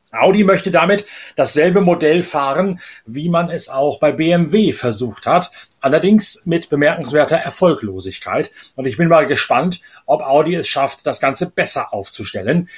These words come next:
Inga Stracke, die Formel-eins-Reporterin der Zeitschrift Pitwalk jedenfalls, hat die Pressekonferenz, die offizielle Verkündigung des Audi-Einstiegs ab zweitausendsechsundzwanzig ganz genau verfolgt. Stefano Dominicali,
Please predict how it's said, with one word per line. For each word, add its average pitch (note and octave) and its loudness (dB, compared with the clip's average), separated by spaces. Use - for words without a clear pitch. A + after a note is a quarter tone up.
Inga F3 2
Stracke, G3 2
die C#3 -6
Formel-eins-Reporterin C#3 0
der A#2 -2
Zeitschrift C#3 0
Pitwalk D3+ 2
jedenfalls, E3+ -2
hat F3 0
die C#3+ -4
Pressekonferenz, C3+ 0
die E3 -12
offizielle D#3+ 0
Verkündigung C3+ 2
des E3 -2
Audi-Einstiegs E3 0
ab - -10
zweitausendsechsundzwanzig C3 -2
ganz C3 -4
genau A#2 0
verfolgt. B2 -2
Stefano C#3+ 2
Dominicali, C#3+ 0